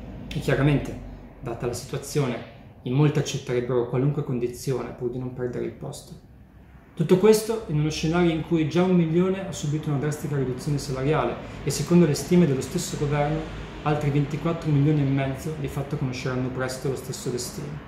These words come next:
Ventiquattro milioni e mezzo su un totale di trentatré milioni di lavoratori, una percentuale impressionante. Di fronte a questo attacco frontale, i sindacati purtroppo hanno saputo dire poco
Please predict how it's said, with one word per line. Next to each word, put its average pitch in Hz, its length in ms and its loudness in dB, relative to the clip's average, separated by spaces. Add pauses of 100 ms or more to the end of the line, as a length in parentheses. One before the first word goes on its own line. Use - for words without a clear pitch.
(720)
Ventiquattro 151 560 0
milioni 143 320 6
e - 20 4
mezzo 120 720 -4 (280)
su - 160 -8
un 131 60 -2
totale 139 360 2
di 120 160 4
trentatré 127 460 -2
milioni 127 340 0
di 120 100 0
lavoratori, 117 600 -6
una 123 100 -8
percentuale 127 560 -8
impressionante. 123 760 -8 (600)
Di 135 80 -18
fronte 170 320 -4
a - 20 -6
questo 135 240 -12
attacco - 380 -10
frontale, 123 640 -8
i 117 40 -14
sindacati 127 640 -8
purtroppo 127 440 -10
hanno 117 160 -12
saputo 120 340 -14
dire 127 220 -10
poco 117 420 -8